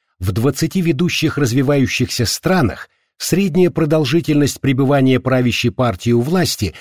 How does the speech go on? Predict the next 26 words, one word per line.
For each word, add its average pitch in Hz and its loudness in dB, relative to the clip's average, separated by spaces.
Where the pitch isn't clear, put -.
выросла 165 0
вдвое – 107 -2
с - -8
четырёх 135 0
до 160 2
восьми 139 2
лет. 107 -2
В 104 -2
большинстве 123 0
этих 120 0
стран 127 0
это 117 -2
вполне 143 2
устраивало 151 2
процветающее 123 0
большинство, 143 -2
пока 98 0
к - -14
концу 117 0
этого 104 0
десятилетия 101 0
экономический 107 0
рост 127 0
в 85 -4
развивающихся 104 0
странах 143 -4